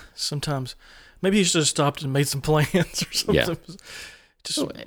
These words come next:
Speaker 2: Well, and even just going along and,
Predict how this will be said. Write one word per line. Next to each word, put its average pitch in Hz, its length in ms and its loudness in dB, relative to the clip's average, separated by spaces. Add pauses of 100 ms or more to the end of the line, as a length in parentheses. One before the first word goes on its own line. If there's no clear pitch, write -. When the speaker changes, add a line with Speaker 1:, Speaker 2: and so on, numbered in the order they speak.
Speaker 2:
Well, 190 260 6
and 170 180 10
even 151 360 10
just 113 480 8
going 104 240 10
along 95 480 8
and, 82 240 2